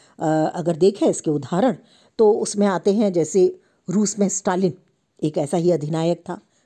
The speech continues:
जर्मनी में हिटलर ऐसा ही अधिनायक था और इटली में मुसोलिनी। और पूर्वी यूरोप में जब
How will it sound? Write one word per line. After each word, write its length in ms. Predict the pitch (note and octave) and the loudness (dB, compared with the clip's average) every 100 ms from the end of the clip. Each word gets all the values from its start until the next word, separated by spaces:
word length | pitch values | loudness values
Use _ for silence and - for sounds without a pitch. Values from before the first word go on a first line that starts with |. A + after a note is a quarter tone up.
| - | -2
जर्मनी 360 | E3 D#3 D#3+ | -2 0 -2
में 100 | E3 | -4
हिटलर 460 | D3+ E3+ - G3+ E3 _ _ | -2 -4 -2 -2 -2 _ _
ऐसा 180 | C#3+ C3+ | -10 -6
ही 200 | D#3+ F#3 | -2 0
अधिनायक 400 | E3 D#3+ E3 E3+ | 0 -2 -4 -6
था 200 | E3+ E3+ E3+ _ _ - | -8 -10 -12 _ _ -4
और 120 | B3 | -2
इटली 260 | B3 B3 C4 | -2 -2 -2
में 120 | A#3 | 0
मुसोलिनी। 600 | A3 E3+ F3 F#3+ G3+ D#3+ _ _ _ _ _ _ _ | 0 0 2 4 2 0 _ _ _ _ _ _ _
और 380 | D#3 D3+ D3 - - | -2 0 -2 -6 -4
पूर्वी 240 | E3+ D#3+ | 0 2
यूरोप 340 | F3+ E3 F#3 G3 | 2 2 0 0
में 140 | F3+ | -2
जब 220 | D#3+ D3 | 0 -4